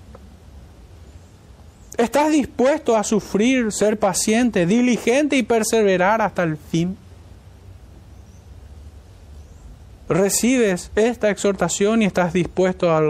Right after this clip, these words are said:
a, a volverte a tu primer amor? ¿Amas lo que Jesucristo ama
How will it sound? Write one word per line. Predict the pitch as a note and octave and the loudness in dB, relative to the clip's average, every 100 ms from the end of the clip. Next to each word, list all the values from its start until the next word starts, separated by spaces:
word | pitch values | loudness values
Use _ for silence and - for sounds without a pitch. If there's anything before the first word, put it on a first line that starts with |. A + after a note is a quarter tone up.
| - | 0
a, | D3+ F3 | 0 2
a | E3+ F3+ - G3 | 0 0 2 0
volverte | F#3+ D#3+ D3+ F#3+ A3+ A3 | 2 0 2 0 0 0
a | F3 | -2
tu | E3+ | -2
primer | E3 D#3 C#3+ D3+ | -2 0 0 0
amor? | C#3 C3 - - - - - - - - - - - - - - - - - - - - - - - | -2 -4 -8 -18 -20 -20 -20 -20 -20 -20 -20 -20 -20 -20 -20 -20 -20 -20 -20 -20 -20 -20 -20 -18 -2
¿Amas | G#3+ C4+ B3+ G#3 | 0 2 2 2
lo | G3+ | 0
que | G#3 | 0
Jesucristo | F#3+ F#3+ G3 F3+ G3+ - F#3 | 0 -2 -2 -2 -2 -2 -2
ama | E3+ G3+ G3 F3+ | 0 0 0 -2